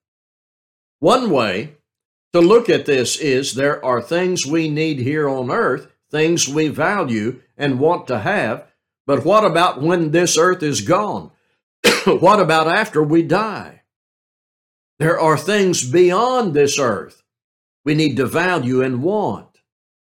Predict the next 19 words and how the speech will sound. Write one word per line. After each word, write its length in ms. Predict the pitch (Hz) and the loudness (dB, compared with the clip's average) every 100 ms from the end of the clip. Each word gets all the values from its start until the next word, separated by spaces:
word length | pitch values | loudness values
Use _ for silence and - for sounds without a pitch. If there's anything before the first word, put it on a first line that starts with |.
| _ _ _ _ - | _ _ _ _ 0
There 220 | 160 160 | 0 2
are 180 | 151 143 | 0 0
things 460 | 180 196 190 - | 0 2 2 0
which 240 | 170 175 151 | 0 0 0
will 220 | 160 160 | 0 2
exist 600 | 160 120 175 170 - - 151 | 0 0 -2 -2 -2 -8 -6
after 480 | 196 220 - 160 127 | -4 -6 -4 -4 -2
death 460 | 127 107 78 - _ _ - | -2 -2 -4 -12 _ _ -4
and 220 | 147 139 160 | -4 -2 -2
after 420 | 214 254 165 139 | -2 0 -2 0
this 320 | 131 131 - | 0 -2 -2
earth 280 | 147 135 120 | -2 -2 -2
is 200 | 120 104 | -4 -2
gone. 440 | 117 135 95 78 _ _ _ | -2 -2 -2 -8 _ _ _
And 260 | 143 131 95 | -4 -2 0
those 320 | 143 233 226 | 2 2 2
blessings 720 | 156 175 165 143 143 139 139 | -2 -2 0 0 -2 -2 -4
from 500 | - 160 156 139 123 | -4 0 0 0 -2
God 500 | 104 208 185 120 - | 0 0 2 -2 -4